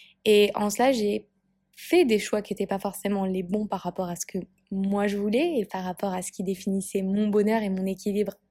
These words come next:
pro-perso. Et j'ai redéfini les critères de mon travail, entre guillemets, parfait. Et je pense que c'est là que c'est important et encore plus quand, euh, voilà, t'es entre-, auto-entrepreneur et tu, tu,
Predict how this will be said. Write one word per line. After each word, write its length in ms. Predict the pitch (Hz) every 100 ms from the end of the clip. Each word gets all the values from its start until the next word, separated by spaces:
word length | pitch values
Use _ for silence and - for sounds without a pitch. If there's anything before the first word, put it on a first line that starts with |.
| _
pro-perso. 640 | - 208 196 180 - 302 - - - - - - -
Et 360 | 240 269 320 311 - _ _
j'ai 240 | 214 190 214
redéfini 840 | 214 214 233 226 - 208 220 277 -
les 200 | 214 220
critères 480 | - 202 202 220 220
de 80 | 196
mon 200 | 196 208
travail, 500 | - 185 190 220 220 _ _
entre 200 | 180 196
guillemets, 300 | 170 185 202
parfait. 480 | - - - - - _ - - - -
Et 60 |
je 40 | 208
pense 160 | 247
que 120 | 269
c'est 160 | 233 208
là 200 | 196 196
que 80 | -
c'est 120 | -
important 480 | 185 190 - 214 226
et 160 | 196
encore 340 | 185 185 190 -
plus 240 | - 226
quand, 260 | - 202 202
euh, 360 | 185 - - - - -
voilà, 160 | 185
t'es 100 | -
entre-, 240 | 180 - -
auto-entrepreneur 760 | 208 226 220 202 208 202 214 208
et 100 | 196
tu, 160 | -
tu, 320 | - - 175